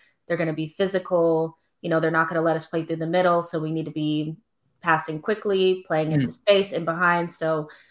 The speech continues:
Speaker 1: yeah, it, I think it's gonna be a really difficult game or difficult tie, but I think we should come out on top. Like, if you could give your, your prediction of how this will go,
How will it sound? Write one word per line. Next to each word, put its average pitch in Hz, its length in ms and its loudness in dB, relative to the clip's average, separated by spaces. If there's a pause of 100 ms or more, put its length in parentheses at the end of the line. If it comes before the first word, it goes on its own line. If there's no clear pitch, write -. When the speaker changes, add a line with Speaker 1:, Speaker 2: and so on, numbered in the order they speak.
(180)
Speaker 1:
yeah, 185 400 4
it, 160 120 2
I 151 80 4
think 240 160 -4
it's 269 140 -4
gonna 196 160 0
be 180 120 0
a 165 80 2
really 170 600 -2 (640)
difficult 160 720 -2 (400)
game 160 520 0
or 160 280 -8 (100)
difficult 160 420 -4
tie, 160 340 2
but 151 420 -2 (260)
I 180 80 0
think 240 240 0
we 226 80 2
should - 220 -6
come 185 180 0
out 165 160 4
on 156 160 0
top. 170 320 2
Like, 156 160 -2
if 160 140 -10
you 165 60 -12
could 180 180 -8
give 175 260 -2
your, 165 580 2 (640)
your 185 140 2
prediction 185 500 -2
of 160 100 -4
how 175 280 6
this 170 260 -2
will 165 80 0
go, 170 640 2